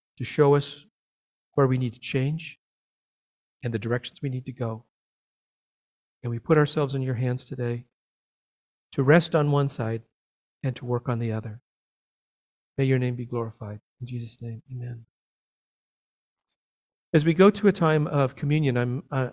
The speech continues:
I'd like to read you some words from a song that I kinda captures what I've been talking about, but also prepares us to, to enter into this time of taking communion, taking the elements. A-,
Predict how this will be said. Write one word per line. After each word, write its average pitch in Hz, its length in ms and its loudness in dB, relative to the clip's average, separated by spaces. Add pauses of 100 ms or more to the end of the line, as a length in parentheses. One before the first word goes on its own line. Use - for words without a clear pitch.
(120)
I'd - 80 -4
like 151 180 2
to 151 80 -6
read 131 220 -4
you 143 80 -4
some 123 200 -6
words 135 420 -2 (1160)
from 127 140 0
a 123 60 0
song 135 300 0
that 123 120 -2
I 123 120 -2 (500)
kinda 123 160 -6
captures - 540 -2 (160)
what 123 220 2
I've 143 120 2
been 143 100 -2
talking 135 320 -2
about, 120 200 0
but 127 100 0
also 135 200 -2
prepares 127 440 -4
us - 180 -10
to, 123 280 -4 (460)
to - 80 -6
enter 156 220 2
into 185 100 4
this 160 160 -4
time 131 320 0
of 120 100 -4
taking 131 320 -6
communion, 123 500 -4 (600)
taking 143 220 0
the 127 60 0
elements. 123 560 0 (1300)
A-, 151 80 -6